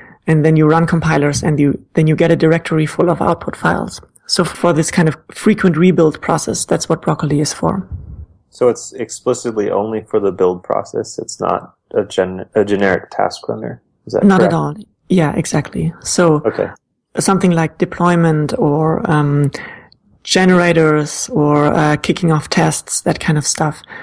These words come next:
Speaker 1: that definitely lives in Grunt.
Speaker 2: So I know when Broccoli first came out, it was compared a lot to Grunt and also to Gulp.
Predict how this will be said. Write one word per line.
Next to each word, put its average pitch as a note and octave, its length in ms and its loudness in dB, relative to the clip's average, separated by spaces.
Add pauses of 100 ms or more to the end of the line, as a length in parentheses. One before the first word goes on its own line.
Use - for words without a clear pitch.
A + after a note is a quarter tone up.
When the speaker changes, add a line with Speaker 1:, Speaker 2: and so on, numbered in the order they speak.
(260)
Speaker 1:
that - 200 -2
definitely D#3+ 480 2
lives D#3 200 0
in D3+ 200 0
Grunt. - 420 -4 (760)
Speaker 2:
So - 160 2
I B2+ 40 4
know D#3+ 420 2
when A2 460 -2
Broccoli A2+ 420 2
first - 320 -4
came G2 240 -6
out, F#2 340 0
it G#2 80 0
was F2+ 220 -2
compared G#2 460 0
a G2+ 60 4
lot E2 320 0
to F#2+ 120 -10
Grunt E2 460 -6
and F2 120 -2
also - 300 -2
to - 160 -8
Gulp. E2+ 400 0